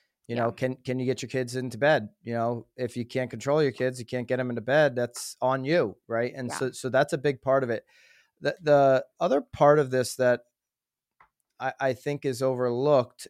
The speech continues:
Speaker 1: is, and de-, it's probably not in this study at all, is I agree, number one, that kids need more time to sleep, but,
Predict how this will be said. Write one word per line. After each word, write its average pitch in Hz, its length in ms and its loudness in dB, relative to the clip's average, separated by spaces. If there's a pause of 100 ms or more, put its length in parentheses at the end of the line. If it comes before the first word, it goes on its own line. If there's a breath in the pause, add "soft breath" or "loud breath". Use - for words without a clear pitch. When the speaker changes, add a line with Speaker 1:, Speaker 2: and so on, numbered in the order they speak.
Speaker 1:
is, 120 580 0 (720)
and 131 200 0
de-, 147 200 2
it's 143 180 -4
probably 156 380 6
not 131 260 2
in 135 120 -6
this 123 140 -4
study 135 360 0
at 120 80 0
all, 143 300 2
is 123 260 -2 (360)
I 175 180 8
agree, 160 440 0
number 127 240 -4
one, 131 360 -2
that 123 380 -2 (460)
kids 147 320 -6
need 139 400 -4 (260)
more 139 240 -2
time 139 300 -4
to 117 60 -8
sleep, 160 380 -2
but, 143 200 0